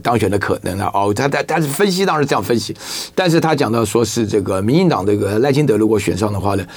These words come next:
就是大家可能就没有蜜月期啊。呃，所谓的蜜月期的话，我也不懂他啥意思，但是基本上讲起来的话呢，他的意思说得很明白了啊，就是大家可以从这一次的，这一阵子葛莱伊的啦，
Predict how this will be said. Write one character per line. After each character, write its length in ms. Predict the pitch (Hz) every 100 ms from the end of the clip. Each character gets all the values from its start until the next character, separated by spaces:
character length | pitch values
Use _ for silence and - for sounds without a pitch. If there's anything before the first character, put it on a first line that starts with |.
| - -
就 120 | 117
是 60 |
大 160 | 113 104
家 100 | 110
可 160 | 104 87
能 120 | 101
就 100 | 101
没 120 | 104
有 80 | 95
蜜 160 | 95 92
月 160 | 90
期 320 | 87 - - - -
啊。 180 | - - - -
呃， 140 | 101 98
所 140 | -
谓 100 | 165
的 80 | 185
蜜 180 | 175 190
月 120 | 165
期 160 | - 113
的 80 | 123
话， 160 | 123
我 160 | 104 143
也 60 |
不 100 | -
懂 140 | 139 98
他 120 | 104
啥 240 | 107 -
意 140 | 110 110
思， 160 | - - - -
但 160 | 127
是 100 | 131
基 140 | 117 147
本 100 | 107
上 160 | 113
讲 220 | 101 98 113
起 140 | 85
来 80 | 92
的 100 | 98
话 160 | 107
呢， 80 | 98 - - -
他 140 | -
的 80 | 156
意 140 | 180
思 120 | - 95
说 160 | 127
得 60 | 120
很 140 | 87
明 260 | - 107 120
白 120 | -
了 160 | - - - -
啊， 140 | - 101
就 100 | 117
是 80 | 104
大 140 | 117
家 100 | 113
可 160 | 110 107
以 120 | 101
从 280 | 101 - 101
这 140 | 104
一 80 | 104
次 160 | 104 107
的， 180 | - -
这 140 | 123
一 40 | 107
阵 160 | 117
子 140 | - -
葛 140 | 95
莱 160 | 95 110
伊 160 | 104
的 120 | 107
啦， 460 | 107 104 107 107